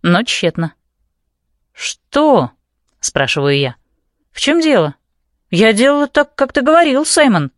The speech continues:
Тот вытирает рот и некоторое время не отнимает от лица салфетку. Наконец ему удаётся прийти в себя. «Есть небольшая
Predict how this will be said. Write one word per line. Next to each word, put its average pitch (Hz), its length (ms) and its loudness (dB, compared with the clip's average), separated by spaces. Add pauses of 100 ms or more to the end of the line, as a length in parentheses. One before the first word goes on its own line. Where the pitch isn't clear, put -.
(840)
Тот 156 180 -2
вытирает 135 520 -4
рот 240 200 -2 (540)
и - 80 -8
некоторое 294 420 -2
время 269 300 2
не 294 200 2
отнимает 254 520 2
от 247 80 -6
лица 254 300 0
салфетку. 170 640 -4 (720)
Наконец 180 460 0
ему 311 180 0
удаётся 254 400 0
прийти 240 280 -4
в - 60 -8
себя. 151 380 -2 (1040)
«Есть 160 880 0
небольшая 240 960 2